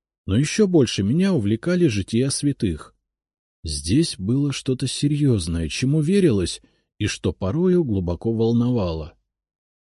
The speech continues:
Все великомученики почему-то напоминали мне хорошее дело, великомученицы бабушку — а преподобные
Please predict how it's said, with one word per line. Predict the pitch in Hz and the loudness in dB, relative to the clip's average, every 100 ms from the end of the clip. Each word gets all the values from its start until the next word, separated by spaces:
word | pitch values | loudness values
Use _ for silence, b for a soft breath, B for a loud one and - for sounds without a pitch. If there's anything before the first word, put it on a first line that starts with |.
| _ | _
Все | - 90 | -6 -2
великомученики | 87 87 82 92 165 175 - 175 - | 0 -2 -2 -2 -2 -2 -2 -2 -2
почему-то | - - - 135 180 156 | -4 -6 -2 0 0 0
напоминали | 117 - 107 143 175 175 | -2 0 0 2 2 2
мне | 156 151 | 2 0
хорошее | 143 127 147 143 - 165 | 0 2 2 0 0 2
дело, | 160 131 92 78 - - _ _ _ _ _ - | 2 2 2 0 -6 -14 _ _ _ _ _ -2
великомученицы | 104 131 185 214 202 113 92 - | 0 2 2 2 2 0 0 -2
бабушку — | 107 107 101 87 - - 82 - _ _ | -4 -2 0 -2 -4 -8 -10 -10 _ _
а | - 92 | -8 -4
преподобные | 95 - 107 175 202 190 196 196 180 | -4 -2 0 2 2 2 2 0 -4